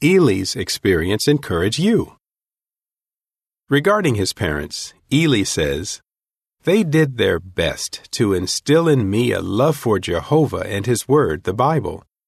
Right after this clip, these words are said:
In my teen years, however, I began to rebel."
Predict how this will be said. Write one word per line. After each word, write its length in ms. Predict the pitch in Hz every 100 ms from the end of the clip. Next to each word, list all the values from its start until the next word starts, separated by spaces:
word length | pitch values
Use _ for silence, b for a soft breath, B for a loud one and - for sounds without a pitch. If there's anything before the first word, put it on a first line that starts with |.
| _ _ _ _ _
In 120 | 185
my 160 | 165 147
teen 320 | 135 240 190
years, 280 | 110 101 101
however, 520 | 104 101 107 110 113 _ _ _ _ 151
I 100 | 170
began 480 | 117 101 135 131 123
to 160 | 101
rebel." 680 | 78 67 76 78 78 67 -